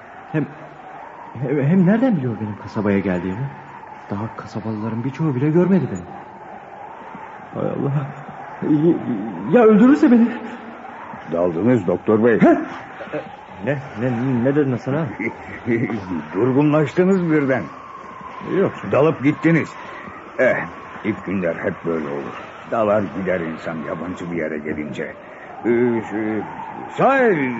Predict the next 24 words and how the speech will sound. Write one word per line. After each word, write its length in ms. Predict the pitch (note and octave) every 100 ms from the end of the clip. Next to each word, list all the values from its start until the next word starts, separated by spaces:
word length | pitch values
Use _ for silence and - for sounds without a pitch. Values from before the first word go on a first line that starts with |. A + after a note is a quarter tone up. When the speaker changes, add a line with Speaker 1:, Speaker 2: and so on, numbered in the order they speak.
| A2 G2 F2+
Speaker 2:
memleket 540 | D3+ F3+ F#3+ B3 -
neresi 360 | B3 G#3 D3 C3+
doktor 340 | C#3+ G3 G3
bey? 120 | C#3+ - - - D3 - - - - -
Speaker 1:
Memleket 540 | C#3+ B2+ D3 D#3+ A#3+ B2
mi? 160 | C3+ C3+ - - - - - - - B2+
Ha, 200 | G3+ A3 B2 G#2+ F#2+ - - - -
İstanbulluyum 540 | C#3+ A#3+ B3+ F#3+ G#2
Hasan 240 | F2+ - G#2+
ağa. 100 | E2 - - -
Speaker 2:
Doğma 320 | D2+ D2+ B2+
büyüme 300 | D#3+ G3 E3+
mi? 140 | A#2+ F2
Speaker 1:
Ha, 300 | C3 C#3+ A2
öyle 200 | A2 B2
sayılır. 280 | G#2+ F#2 E2+ D#2+ - - -
İstanbul'da 520 | A#2 - A3 A3+ F3 G#2+
doğdum. 260 | G2 F#2 F#2 - - - - - - - - -
Ama 240 | G#2+ B2+ - B2+ -
tahsilimin 420 | F#2+ - A2 A#2+
çoğunu 280 | C3+ B2 C#3+
yurt 200 | A#2 -
dışında 280 | - G2 F2
yaptım. 280 | E2+ -